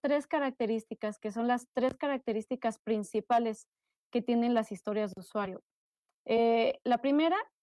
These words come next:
es cart. Esto quiere decir que una historia de usuario debe de ser lo suficientemente pequeñita que se puede escribir en un post-it. Y en, o en un post-it o en una tarjetita pequeña,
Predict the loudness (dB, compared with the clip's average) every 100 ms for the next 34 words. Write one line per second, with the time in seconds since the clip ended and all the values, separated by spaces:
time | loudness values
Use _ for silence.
0 | _ _ -2 0 0 -8 -6 -4 -6 _
1 | _ -8 -4 -4 0 2 0 2 0 -2
2 | _ _ _ _ 0 2 4 4 4 0
3 | 2 2 4 2 0 0 0 2 0 0
4 | 2 4 4 2 0 0 0 -6 -6 -6
5 | -8 -4 -2 -2 0 0 0 0 0 -2
6 | -6 _ _ _ -4 0 2 2 2 -2
7 | -2 -4 -4 0 0 0 -2 -4 -2 -2
8 | -4 -6 -6 -8 -8 -14 -14 _ _ _
9 | _ _ _ 4 6 6 4 4 2 2
10 | 2 2 2 0 0 0 0 0 2 2
11 | 2 2 0 -2 -4 -6 -8 -4 -4 -6
12 | -4 0 2 2